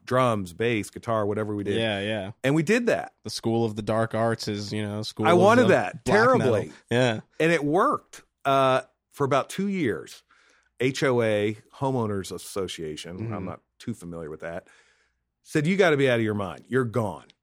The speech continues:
Speaker 1: So I had to get
Speaker 2: Yeah.
Speaker 1: out of there, but I didn't have the resources to do so. Um, so I did a Kickstarter campaign in March of two thousand fifteen. We raised twenty G's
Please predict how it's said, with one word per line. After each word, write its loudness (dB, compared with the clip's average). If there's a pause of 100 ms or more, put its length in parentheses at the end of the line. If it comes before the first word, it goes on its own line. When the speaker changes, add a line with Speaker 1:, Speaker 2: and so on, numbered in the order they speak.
(140)
Speaker 1:
So 0
I 4
had 2
to -2
get 0
Speaker 2:
Yeah. 2
Speaker 1:
out 2
of 0
there, 0
but -2
I 0
didn't -4
have -2
the -2
resources -4 (200)
to -6
do -2
so. -10 (760)
Um, -2 (160)
so 2
I 2
did -2
a -4
Kickstarter -2
campaign -6 (100)
in -6 (240)
March 0
of -12
two -6
thousand -2
fifteen. -6 (560)
We 0
raised 0
twenty -2
G's -4